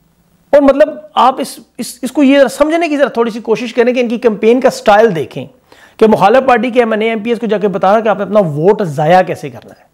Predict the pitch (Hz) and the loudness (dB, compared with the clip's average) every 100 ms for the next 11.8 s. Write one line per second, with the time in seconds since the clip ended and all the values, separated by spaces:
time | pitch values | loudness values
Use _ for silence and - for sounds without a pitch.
0 | _ _ _ _ _ _ - 220 247 175 | _ _ _ _ _ _ -4 0 2 0
1 | - - 277 311 320 302 311 254 196 240 | -2 -4 0 2 2 0 0 -4 0 2
2 | 277 294 233 202 240 233 254 247 240 233 | 2 0 -10 -2 0 2 0 -2 -2 0
3 | 247 247 269 262 190 240 262 320 277 277 | 2 2 2 -2 0 0 0 -2 -2 -2
4 | 277 277 294 277 277 _ 202 190 147 120 | -2 -6 -6 -6 -12 _ 0 2 0 -4
5 | 123 - _ 180 175 180 233 254 277 262 | -16 -20 _ -4 -2 0 2 2 4 4
6 | 277 220 175 131 120 202 196 180 175 143 | 4 4 2 0 -4 -4 -2 -2 -2 -2
7 | 143 135 110 87 _ _ _ _ _ _ | -2 -2 -8 -14 _ _ _ _ _ _
8 | _ - 220 254 311 294 294 302 302 - | _ 0 2 4 4 4 2 0 -2 0
9 | 220 214 262 269 240 - 190 220 214 208 | 0 0 -4 -6 -6 -6 -4 -4 -4 -6
10 | 180 165 139 123 _ _ _ _ _ _ | -6 -8 -10 -14 _ _ _ _ _ _
11 | _ - _ - 226 233 285 | _ -20 _ -4 0 4 2